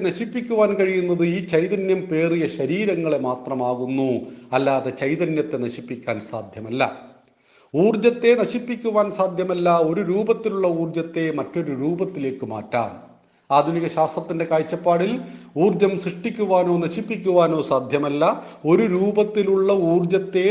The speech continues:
മറ്റൊരു രൂപത്തിലേക്ക് മാറ്റാം. ബൾബിലേക്ക് വരുന്ന പ്രകാശം, വൈദ്യുതിയാണത്, പ്രകാശമായിട്ടും ഫാനിൽ കാറ്റായിട്ടും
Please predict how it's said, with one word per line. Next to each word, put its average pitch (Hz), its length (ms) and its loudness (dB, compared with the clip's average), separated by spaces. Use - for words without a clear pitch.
മറ്റൊരു 180 440 0
രൂപത്തിലേക്ക് 180 760 0
മാറ്റാം. 123 580 2
ബൾബിലേക്ക് 190 680 2
വരുന്ന 175 400 0
പ്രകാശം, 160 640 2
വൈദ്യുതിയാണത്, 156 800 -2
പ്രകാശമായിട്ടും 156 960 0
ഫാനിൽ 139 400 0
കാറ്റായിട്ടും 170 760 2